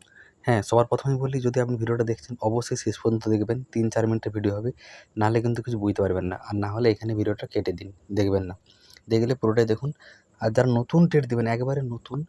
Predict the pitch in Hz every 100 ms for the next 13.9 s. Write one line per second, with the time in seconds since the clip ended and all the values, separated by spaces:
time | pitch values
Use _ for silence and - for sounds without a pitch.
0 | _ _ _ 107 117 117 131 117 113 113
1 | 107 110 117 117 - 127 - _ _ _
2 | _ _ 120 120 131 117 120 127 131 120
3 | 120 117 110 113 - 113 113 117 - 117
4 | 113 110 110 110 107 - 107 113 110 110
5 | - _ 107 - 113 - 104 - 113 104
6 | 110 104 107 - 101 104 - 104 113 -
7 | - - _ 113 120 123 113 107 113 107
8 | 107 - 117 123 110 107 113 113 113 -
9 | 107 110 104 104 110 - - _ - _
10 | _ - 127 127 117 120 117 113 110 -
11 | 117 104 - 107 113 _ 107 104 107 107
12 | 104 - 107 - 107 - 110 101 107 101
13 | 101 98 104 127 101 110 98 98